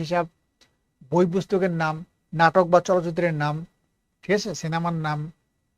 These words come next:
এগুলো যদি প্লুরালও হয় দেখতে ভার্ব সিঙ্গুলার হবে, তোমরা জানো এগুলো সবাই।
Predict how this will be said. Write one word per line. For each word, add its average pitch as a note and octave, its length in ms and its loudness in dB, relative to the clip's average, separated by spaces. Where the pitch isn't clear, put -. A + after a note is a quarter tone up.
এগুলো E3+ 200 -2
যদি G#3 160 0
প্লুরালও G#3 400 6
হয় A3 160 6
দেখতে D3+ 240 0
ভার্ব C#3+ 160 -2
সিঙ্গুলার D3 360 -4
হবে, A#2+ 180 -18
তোমরা G3 200 -6
জানো F#3 220 4
এগুলো C3+ 220 -6
সবাই। A2 180 -12